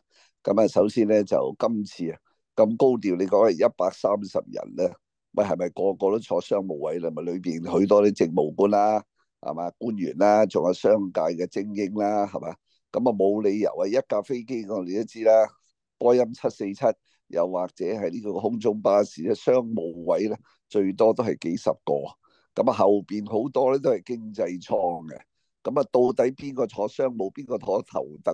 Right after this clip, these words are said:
頭等我諗係最多係兩三個位，當然係陳茂波坐啦。咁啊，呢個，呢個叫商務位啊，同埋經濟位啊，嗰度係點樣劃分咧？嗱，我身為一個，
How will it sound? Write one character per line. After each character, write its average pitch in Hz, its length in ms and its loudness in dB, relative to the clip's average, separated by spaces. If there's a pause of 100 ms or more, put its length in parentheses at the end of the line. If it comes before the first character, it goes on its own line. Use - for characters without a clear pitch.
(140)
頭 80 260 -6
等 98 220 -4
我 120 80 2
諗 104 120 4 (120)
係 101 60 0
最 104 180 -4
多 120 160 -2
係 101 120 2
兩 85 160 -6
三 110 260 -2
個 95 80 -6
位， 98 100 -2
當 110 180 -6
然 104 100 -18
係 98 120 -8
陳 - 260 -18
茂 78 220 -8
波 98 160 2
坐 85 260 -6
啦。 80 140 2 (460)
咁 - 160 0
啊， 139 40 8
呢 127 140 -2
個， 165 200 2 (880)
呢 160 80 4
個 131 140 2
叫 131 180 2
商 160 240 2 (220)
務 107 240 0
位 110 260 0
啊， 107 80 -2 (320)
同 92 180 -10
埋 85 260 -8
經 143 300 -6
濟 107 320 6
位 98 260 6
啊， 107 120 8
嗰 131 160 4
度 101 160 0
係 90 180 0
點 87 160 -10
樣 117 200 2
劃 92 160 0 (100)
分 117 280 2
咧？ 113 140 -2
嗱， 76 240 -12
我 90 160 2
身 123 260 0
為 60 140 -4
一 98 120 0
個， 90 300 4